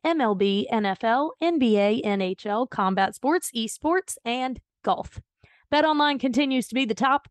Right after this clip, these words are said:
online resource for all your sports information, from live in-game betting, props, and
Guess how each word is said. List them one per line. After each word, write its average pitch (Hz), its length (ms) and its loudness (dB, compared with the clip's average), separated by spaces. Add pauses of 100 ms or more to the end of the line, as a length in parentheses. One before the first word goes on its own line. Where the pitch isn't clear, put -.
online 262 560 2
resource 226 580 0
for 226 380 0
all 311 260 4
your 277 220 -2
sports - 480 -4
information, 226 800 0 (380)
from - 160 -4
live 196 300 2
in-game 208 440 2
betting, 214 420 2 (100)
props, - 640 -2
and 214 340 0